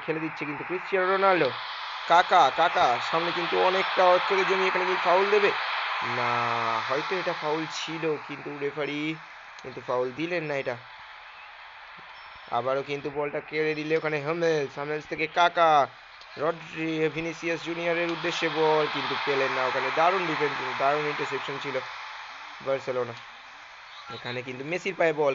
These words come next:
কিন্তু হামেলস আবারও বলটাকে কেড়ে নিল, নেওয়ার চেষ্টা, এবং ভিনিসিয়াস জুনিয়রকে আবার খেলে দিয়েছে কাউন্টার অ্যাটাকে লিভারপুল।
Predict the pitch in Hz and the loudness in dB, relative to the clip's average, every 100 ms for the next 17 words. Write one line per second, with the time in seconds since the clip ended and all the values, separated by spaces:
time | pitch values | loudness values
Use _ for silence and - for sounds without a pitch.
0 | 120 143 143 147 151 143 151 160 165 165 | 0 -6 -4 -4 -4 0 2 4 4 2
1 | 156 156 - 156 156 151 151 - - - | 0 -2 0 -2 0 -2 -2 -4 -18 -20
2 | - 135 139 - 151 - 117 113 - - | -12 -6 -6 -6 -8 -2 -2 -4 -14 -20
3 | - - 131 139 147 147 151 151 147 143 | -14 -6 -2 2 4 4 2 0 -4 -4
4 | 156 147 160 151 156 160 160 160 165 156 | -6 -2 0 0 0 -2 0 2 2 2
5 | 165 165 156 160 170 170 170 165 165 156 | 0 0 -2 2 2 4 4 2 2 -4
6 | 156 202 160 151 123 | -2 -2 -2 -2 -8